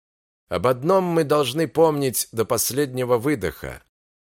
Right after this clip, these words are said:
Одна нам остается мысленная утеха, что хотя нас и уколотят, но ведь советскую власть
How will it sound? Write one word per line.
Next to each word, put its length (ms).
Одна 380
нам 200
остается 800
мысленная 720
утеха, 640
что 260
хотя 360
нас 460
и 100
уколотят, 920
но 140
ведь 180
советскую 720
власть 500